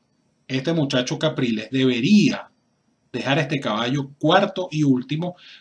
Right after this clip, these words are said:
obviamente cerca porque no se puede dar ventaja en un lote de cuatro caballos, pero si este caballo Panzer Barcelona, o si a este caballo Panzer Barcelona se le presenta la carrera como la estamos visualizando,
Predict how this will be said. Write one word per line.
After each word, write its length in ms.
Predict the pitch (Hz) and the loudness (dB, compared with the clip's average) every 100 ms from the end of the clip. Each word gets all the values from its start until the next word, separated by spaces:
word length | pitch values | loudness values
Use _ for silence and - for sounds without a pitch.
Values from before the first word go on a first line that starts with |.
| _ | _
obviamente 560 | 160 208 208 196 202 202 | 2 4 4 2 2 0
cerca 400 | 170 165 202 - | 2 2 2 0
porque 420 | 131 - 110 110 | -2 -4 -4 -2
no 160 | 113 123 | -4 -4
se 140 | 147 | -4
puede 200 | 143 143 | 0 2
dar 120 | 139 | 2
ventaja 440 | 151 139 135 135 143 | 2 0 0 0 0
en 120 | 120 | -2
un 80 | 117 | -4
lote 220 | 127 139 | -6 -4
de 100 | 131 | -4
cuatro 280 | 120 120 - | -4 -4 0
caballos, 440 | 151 113 101 107 _ - - _ - | 2 2 -2 -10 _ -20 -20 _ 2
pero 400 | 180 190 185 - _ _ - | 4 4 0 -12 _ _ -16
si 340 | - 180 220 | -10 0 2
este 240 | 240 214 | 2 0
caballo 360 | - 151 160 165 | 0 0 0 0
Panzer 300 | 156 143 160 | -2 -2 0
Barcelona, 640 | 156 139 123 120 110 - _ _ _ _ _ _ _ _ _ _ _ _ _ _ | 0 0 -4 -4 -6 -8 _ _ _ _ _ _ _ _ _ _ _ _ _ _
o 120 | 131 123 | -8 -6
si 220 | - 110 | -4 0
a 100 | 135 | 2
este 240 | - 156 | 2 0
caballo 300 | 135 120 139 | 0 0 2
Panzer 300 | 143 131 143 | 0 -2 -2
Barcelona 520 | 127 - 110 127 113 | -4 -4 -4 -2 -2
se 160 | - 117 | -4 -8
le 100 | 104 | -10
presenta 600 | - 107 139 147 - 175 - - _ | -8 -6 -2 -2 0 -4 -4 -20 _
la 160 | 123 117 | -4 -2
carrera 400 | 110 123 127 123 | 0 2 2 0
como 180 | 104 107 | -4 -6
la 80 | |
estamos 320 | 101 117 139 147 | -6 -4 -2 0
visualizando, 800 | 131 135 117 110 131 110 - | -2 -2 -4 -2 -2 -2 -4